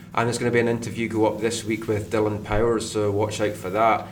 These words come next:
But just speaking to the guys, they've all really bought in. We, we kinda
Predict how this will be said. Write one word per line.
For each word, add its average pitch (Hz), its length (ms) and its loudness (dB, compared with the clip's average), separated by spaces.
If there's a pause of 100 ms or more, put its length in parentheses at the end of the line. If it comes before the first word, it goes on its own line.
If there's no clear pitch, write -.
(180)
But 117 80 -4
just 160 180 0
speaking 165 320 0
to 156 100 -8
the 147 100 0
guys, 107 440 2
they've 110 180 -2
all 123 280 6
really 120 240 0
bought 113 260 0
in. 110 180 -2
We, 113 80 -2
we 113 180 -6
kinda 135 500 0